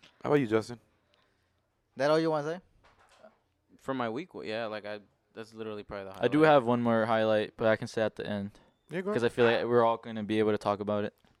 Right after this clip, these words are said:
Speaker 3: Oh, y-, sort of same, but it goes l-, further.
Speaker 1: I, I, they, I guess we'll jump into all you guys back at the end. But how about you, Justin? How, how was your week?
Speaker 2: Um, well, I low-key got kinda screwed over.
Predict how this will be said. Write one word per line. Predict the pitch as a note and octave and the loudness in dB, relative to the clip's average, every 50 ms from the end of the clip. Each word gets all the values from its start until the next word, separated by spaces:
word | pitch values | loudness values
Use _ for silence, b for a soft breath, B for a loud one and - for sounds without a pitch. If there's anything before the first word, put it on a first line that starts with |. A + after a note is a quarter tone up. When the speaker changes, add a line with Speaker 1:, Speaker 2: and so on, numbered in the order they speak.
| _ _ _ _ _ _ _ _ - | _ _ _ _ _ _ _ _ -2
Speaker 3:
Oh, | - F#3+ G#3+ G3+ D#3 | 0 0 2 2 0
y-, | A#2+ G#2+ D2+ F2 - _ _ _ _ _ _ _ | -2 -4 -10 -18 -20 _ _ _ _ _ _ _
sort | - - - - - - - G#2+ A2 C3+ F3 | -20 -20 -18 -16 -18 -14 -12 -12 -10 -10 -12
of | F3+ E3+ | -14 -16
same, | - - F3 F3+ D#3+ | -16 -16 -14 -12 -10
but | B2+ A2+ | -8 -8
it | A2+ A2 | -6 -4
goes | A#2+ A#2+ A2 G#2+ G#2+ - | -4 -6 -6 -8 -12 -20
l-, | - - - - _ _ | -20 -20 -20 -20 _ _
further. | - F#2+ F#2+ - | -18 -16 0 4
Speaker 1:
I, | F3+ F3 D#3+ D3+ - C#3+ D3+ C#4+ | 6 6 6 6 8 8 8 10
I, | |
they, | - D3 D#3 | 10 10 10
I | E3 E3+ D#3 D#3+ | 12 12 10 10
guess | D#3+ E3+ E3 D3 | 8 6 6 6
we'll | D3+ D#3+ D#3 | 4 2 4
jump | C#3 D3+ D3 C3+ | 4 4 4 4
into | D3 C#3 C3 C3+ C3 A#2 - _ _ - | 0 0 2 2 2 2 0 _ _ 2
all | A2 A#2+ A#2+ | 4 4 4
you | A#2+ A#2 A#2 | 4 2 2
guys | A#2+ A#2 A#2 A2+ A2 G#2+ | 4 4 4 4 2 0
back | G2+ G2+ G2+ G#2+ G#2 G#2 - | -6 -4 -2 -2 -2 -2 -4
at | G#2+ - | -12 -16
the | - G#2 G#2+ | -16 -16 -14
end. | A2 A2+ A2+ A2+ | -14 -14 -14 -12
But | A2+ | -10
how | A#2 C3 | -8 -6
about | C#3 D3 | -6 -6
you, | C#3 A#2 | -8 -8
Justin? | G2 G#2+ G#2+ - A#2 A#2 A#2+ | -10 -12 -14 -14 -18 -12 -8
How, | C3 C3 A#2+ A#2 | -6 -6 -4 -4
how | A#2+ B2 | -4 -4
was | A#2+ A2 | -4 -6
your | G#2+ G#2+ | -6 -8
week? | F#2+ E2+ E2 - _ _ _ _ _ _ | -10 -12 -14 -16 _ _ _ _ _ _
Speaker 2:
Um, | - D#3+ E3 E3+ F3 F3 F3 E3 E3 D#3 A#2+ E2+ | -12 -8 -6 -4 -2 -2 -2 -4 -6 -8 -12 -10
well, | B2 D3 E3+ F3+ F#3 F#3+ F#3+ F#3 E3+ C3 - _ _ _ _ _ _ _ _ - | -6 -4 -2 -2 -2 -4 -4 -6 -10 -14 -18 _ _ _ _ _ _ _ _ -16
I | - C#3 | -14 -12
low-key | C3+ D3 F3 E3+ F#3 F#3+ | -10 -10 -10 -12 -12 -14
got | E3 - E3 D#3 D3+ - | -8 -6 -6 -6 -6 -8
kinda | - F3 D#3 D3+ C#3 A#2+ | -10 -12 -10 -10 -10 -10
screwed | - - - - - D3+ D#3 D#3+ D#3 D#3 | -10 -8 -8 -6 -4 -2 -2 -2 0 0
over. | D3+ D#3 D#3+ C#3 C3 B2+ B2 A2+ A2+ | 0 0 0 0 -2 -2 -2 -2 -6